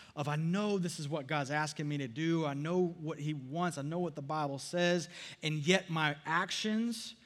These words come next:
are not living that out." I kinda wrote it. I think, Tyler, do you have it on the screen? I wanna talk about incongruence.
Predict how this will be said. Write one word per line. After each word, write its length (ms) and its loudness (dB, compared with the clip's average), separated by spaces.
are 80 0
not 340 2
living 340 2
that 140 4
out." 200 2
I 80 2
kinda 240 0
wrote 200 2
it. 80 -2
I 60 -4
think, 320 -2
Tyler, 260 0
do 80 -2
you 60 0
have 140 4
it 60 0
on 100 -2
the 80 -4
screen? 400 -2
I 40 -2
wanna 200 -6
talk 180 -4
about 240 -4
incongruence. 1040 -4